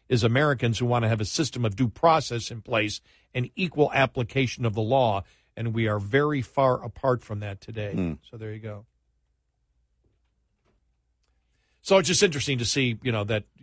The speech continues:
Speaker 1: uh, uh, Dershowitz. But again, I want to go back to th-, what we had said yesterday, 'cause by, by Jack Smith's own standards, he's indicting himself for defrauding the federal
Speaker 2: Right.
Speaker 1: government.
Speaker 2: Sure.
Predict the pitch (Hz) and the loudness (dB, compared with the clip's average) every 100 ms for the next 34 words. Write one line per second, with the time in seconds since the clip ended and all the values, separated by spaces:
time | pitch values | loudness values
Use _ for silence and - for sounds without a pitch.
0 | 131 - - 110 101 98 - 107 117 135 | -18 -16 -10 -6 -6 -10 -14 -14 -2 -2
1 | 113 - 98 - - _ _ _ _ - | -2 -8 -16 -16 -18 _ _ _ _ 2
2 | 156 151 214 190 202 180 151 151 143 - | 4 6 4 4 2 2 2 2 2 -4
3 | 156 131 139 143 135 123 104 127 120 170 | -6 -4 0 0 0 -4 -2 -4 -2 -4
4 | - - 104 - 127 110 - - _ 156 | -4 -14 -16 -14 -10 -10 -12 -20 _ 0
5 | 147 143 127 - _ _ _ _ _ _ | 2 2 -2 -8 _ _ _ _ _ _
6 | _ 147 123 143 139 139 _ - 107 104 | _ -6 6 8 8 0 _ -20 -8 4
7 | 160 151 - 151 127 143 131 117 - - | 4 4 -2 -2 -2 -2 -2 -2 -2 2
8 | 202 247 247 135 123 120 - 131 156 143 | 4 4 2 -2 -4 -6 -8 -4 -2 -2
9 | 131 135 165 147 135 117 117 - - 262 | 0 2 2 0 -8 -8 -8 -4 4 4
10 | - - _ _ _ _ _ _ _ 160 | 2 -10 _ _ _ _ _ _ _ -2
11 | 135 117 160 135 127 120 147 120 180 143 | 0 2 4 4 0 -2 -2 4 4 4
12 | 104 90 - _ _ _ - 190 165 | 2 -6 -16 _ _ _ 2 4 4